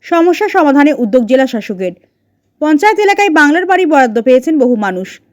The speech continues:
কিন্তু বাড়ি তৈরি করতে পারছেন না অনেকেই। এরকম অভিযোগ পশ্চিম মেদিনীপুরের গড়বেতা এক নম্বর ব্লকের এলাকার বাড়ি প্রাপকদের। গড়বেতা এক নম্বর ব্লকের পাশ দিয়ে বয়ে গিয়েছে শিলাবতী নদী, আর শিলাবতী নদী থেকেই বালি উঠত এক সময়, কিন্তু বেআইনিভাবে বালি তোলায় প্রশাসনিক পদক্ষেপে তা বন্ধ রয়েছে।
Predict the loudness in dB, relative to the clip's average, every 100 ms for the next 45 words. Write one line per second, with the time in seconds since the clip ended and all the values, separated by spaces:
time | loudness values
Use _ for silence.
0 | _ _ _ -4 0 2 2 0 0 0
1 | 0 -2 0 0 0 0 0 0 -2 -4
2 | -4 -6 -10 _ _ _ -2 0 2 2
3 | 2 2 0 -2 -2 0 0 0 0 0
4 | 0 0 0 0 -2 -2 -2 -2 -2 0
5 | -2 -2 -2 -2 -2 -2 -2 -2 -2 -4
6 | -4 -6 -6 -6 _ _ _ _ _ -6
7 | 0 2 2 2 0 0 0 0 -2 -2
8 | -2 0 0 2 0 2 0 2 0 0
9 | -4 -4 -2 -2 -4 -6 -6 -8 -10 _
10 | _ _ _ _ -2 0 2 2 0 -2
11 | -4 -2 -2 -2 0 0 0 -2 0 -2
12 | -2 -4 -6 -8 -12 _ _ _ _ -8
13 | 0 2 4 2 0 -2 -2 0 0 0
14 | 2 0 0 -4 -2 -2 -2 -4 -4 -4
15 | -4 -2 -2 -2 0 -2 -2 -4 -8